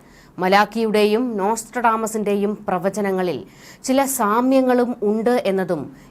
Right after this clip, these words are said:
ഈ പ്രവചനങ്ങൾ വിശ്വസിക്കുന്നവരിൽ ആശങ്ക വിതയ്ക്കുന്നുണ്ട്. മലാക്കിയുടെ പ്രവചനത്തിൽ ഫ്രാൻസിസ് മാർപ്പാപ്പയുടെ പിൻഗാമി ആരാണെന്ന് വ്യക്തമാക്കിയിട്ടുണ്ട്.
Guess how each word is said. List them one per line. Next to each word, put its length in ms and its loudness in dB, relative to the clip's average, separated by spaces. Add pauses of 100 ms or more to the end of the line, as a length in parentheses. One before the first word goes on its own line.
ഈ 100 -2
പ്രവചനങ്ങൾ 640 -2
വിശ്വസിക്കുന്നവരിൽ 1040 -2 (200)
ആശങ്ക 480 -4
വിതയ്ക്കുന്നുണ്ട്. 760 -8 (800)
മലാക്കിയുടെ 600 2
പ്രവചനത്തിൽ 800 0
ഫ്രാൻസിസ് 640 -2
മാർപ്പാപ്പയുടെ 800 0
പിൻഗാമി 580 -2
ആരാണെന്ന് 760 0
വ്യക്തമാക്കിയിട്ടുണ്ട്. 1200 -4